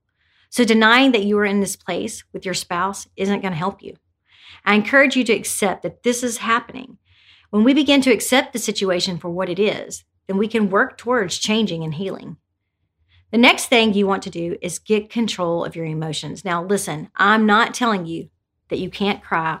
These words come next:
or be angry. In fact, if you need to cry, cry. And if you are angry, then be angry. All I'm saying is don't allow your emotions to control your actions.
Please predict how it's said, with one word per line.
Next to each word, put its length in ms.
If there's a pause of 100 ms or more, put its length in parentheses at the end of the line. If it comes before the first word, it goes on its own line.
or 80
be 200
angry. 440 (440)
In 100
fact, 300
if 120
you 80
need 340
to 60
cry, 340
cry. 420 (200)
And 80
if 160
you 280
are 180
angry, 400
then 180
be 360
angry. 360
All 200
I'm 160
saying 380
is 180
don't 360
allow 260
your 180
emotions 480
to 120
control 460
your 140
actions. 580